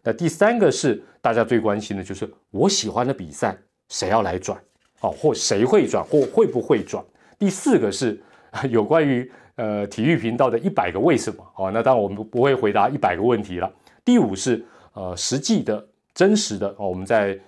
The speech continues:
体育频道真实跟现实的一个状况是如何？那第六个是，绝对没有骗你，幼幼台真的可以一个打五个，卡通台真的可以到达一个打五个的一个境界哦，尤其是东森幼幼台，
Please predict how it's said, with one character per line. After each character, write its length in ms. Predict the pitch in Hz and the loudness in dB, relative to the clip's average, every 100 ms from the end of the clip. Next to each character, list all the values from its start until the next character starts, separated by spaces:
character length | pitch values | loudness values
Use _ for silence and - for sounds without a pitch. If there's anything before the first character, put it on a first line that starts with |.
| _ _ | _ _
体 120 | 107 | -2
育 80 | 139 | 0
频 160 | 175 | 0
道 160 | 107 113 | 2 0
真 280 | - 170 202 | 2 2 4
实 340 | - 95 92 | 0 -6 -8
跟 160 | - 120 | -2 -2
现 280 | 127 233 - | 2 2 2
实 160 | - | -4
的 80 | 92 | -8
一 60 | 95 | -6
个 60 | |
状 240 | 101 143 101 | -2 0 2
况 220 | 117 95 | 0 0
是 340 | - - 98 87 | -4 -6 -6 -6
如 300 | 90 113 202 | -6 -2 -2
何？ 320 | - 92 98 - _ - _ | -2 -6 -6 -8 _ -20 _
那 120 | 123 | -6
第 180 | 113 208 | 2 4
六 220 | 233 285 | 6 6
个 160 | 147 220 | 6 2
是， 380 | - 135 107 - _ _ _ _ _ _ _ _ _ _ | 2 -2 -2 -6 _ _ _ _ _ _ _ _ _ _
绝 160 | - 131 | 0 4
对 100 | 165 | 4
没 120 | 143 | 4
有 80 | 110 | 0
骗 240 | - 113 | 0 0
你， 1080 | 82 - _ _ _ _ _ _ _ _ 170 | -2 -16 _ _ _ _ _ _ _ _ 4
幼 180 | 202 156 | 4 6
幼 200 | 160 110 | 4 4
台 280 | 87 87 - - | -2 -4 -8 -2
真 200 | 151 151 | 0 2
的 140 | 107 | 0
可 160 | 127 117 | 0 -2
以 180 | 110 - | -2 -6
一 100 | 190 | 0
个 140 | 190 | 2
打 240 | - 113 170 | 2 2 2
五 160 | 110 | 0
个， 260 | 110 139 - _ _ _ _ _ _ _ _ _ _ _ | -2 -4 -6 _ _ _ _ _ _ _ _ _ _ _
卡 260 | - 120 | 0 2
通 200 | 127 202 | 4 2
台 260 | 170 120 127 - | 2 2 -2 -2
真 200 | 190 208 | 2 4
的 120 | 180 160 | 4 0
可 180 | - 160 | 0 2
以 80 | 151 | 4
到 180 | 165 147 | 4 2
达 160 | 113 - | 0 0
一 100 | 214 | 0
个 80 | 202 | 2
打 220 | 123 143 | 4 2
五 160 | 135 113 | 2 -2
个 100 | 117 | 0
的 160 | 120 | -2
一 120 | 120 | -2
个 100 | 120 | -4
境 240 | 196 175 117 | -2 -2 -2
界 200 | 151 - | -4 -4
哦， 180 | 104 95 | -4 0
尤 140 | 107 | 0
其 140 | 120 123 | 0 -4
是 180 | 127 113 | -4 -2
东 300 | 180 185 180 | 0 0 2
森 240 | 165 165 | 2 6
幼 160 | 175 156 | 6 6
幼 120 | 110 | 2
台， 200 | 87 | 0